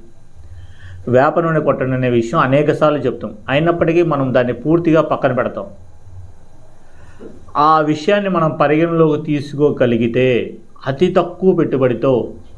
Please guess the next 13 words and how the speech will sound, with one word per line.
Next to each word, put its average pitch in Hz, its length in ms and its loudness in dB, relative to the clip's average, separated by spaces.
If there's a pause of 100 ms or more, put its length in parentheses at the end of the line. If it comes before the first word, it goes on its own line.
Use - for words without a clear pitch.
(680)
రైతు, 170 300 4
మనం 170 220 0
ముందేంటంటే 147 580 0
ఈ 139 220 2
సమస్య 170 480 0
ఎక్కడి 131 420 0
నుంచి 196 180 0
స్టార్ట్ 147 320 0
అవుతుంది, 135 400 -2 (160)
ఎందుకు 180 240 2
స్టార్ట్ 151 320 0
అవుతుందనే 143 380 -2
తెలుసుకోవాలి. 143 640 2